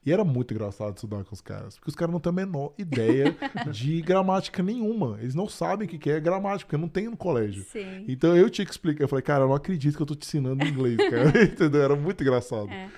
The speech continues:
Speaker 1: É o que você falou. E outra, tem as ferramentas. Eu acho que escrever é o de menos. O Grammarly, você faz a versão paga do Grammarly, putz.
Speaker 2: A versão de graça já é muito boa
Speaker 1: Já
Speaker 2: também, né?
Speaker 1: é.
Speaker 2: Mas uma coisa que é legal também de falar é que uma vez já me aconteceu comigo, ah,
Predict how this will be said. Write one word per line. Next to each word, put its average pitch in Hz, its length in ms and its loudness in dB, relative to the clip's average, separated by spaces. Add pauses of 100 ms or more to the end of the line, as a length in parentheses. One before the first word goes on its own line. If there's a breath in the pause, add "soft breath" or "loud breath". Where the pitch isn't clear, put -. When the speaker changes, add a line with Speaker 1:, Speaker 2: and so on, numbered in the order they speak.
(200 loud breath)
Speaker 1:
É - 100 -10
o 170 40 -6
que - 100 -10
você 160 220 -4
falou. 233 440 -4 (280 soft breath)
E 262 100 -2
outra, 196 260 6
tem 143 160 -2
as 147 120 -4
ferramentas. 190 500 0
Eu 143 60 2
acho 147 100 -4
que - 100 -12
escrever 147 760 -4
é 127 80 -8
o 147 40 -2
de 156 120 -12
menos. 170 360 -6
O 143 140 -8
Grammarly, 143 340 -6
você 143 120 -10
faz 135 200 -4
a 131 40 -2
versão 123 280 -6
paga 127 300 -2
do 110 100 -6
Grammarly, 113 440 -8 (320)
putz. - 420 -20 (180)
Speaker 2:
A 233 120 -8
versão 254 200 -8
de 285 80 -2
graça 269 280 -4
já 269 60 -4
é 277 40 -6
muito 202 220 -8
boa 190 260 -8
Speaker 1:
Já 160 160 0
Speaker 2:
também, 254 160 0
né? 294 260 -4
Speaker 1:
é. - 40 -18 (340 loud breath)
Speaker 2:
Mas 214 300 -6
uma 233 120 -2
coisa 233 280 -4
que 240 80 -8
é 240 40 -4
legal 208 280 -4
também 208 300 -10
de 196 100 -16
falar 190 420 -4
é 196 60 -4
que 208 200 -12
uma 208 200 -4
vez 202 320 -8
já 214 80 -4
me 214 80 -6
aconteceu 226 600 -8
comigo, 214 600 -8 (240)
ah, 180 440 -4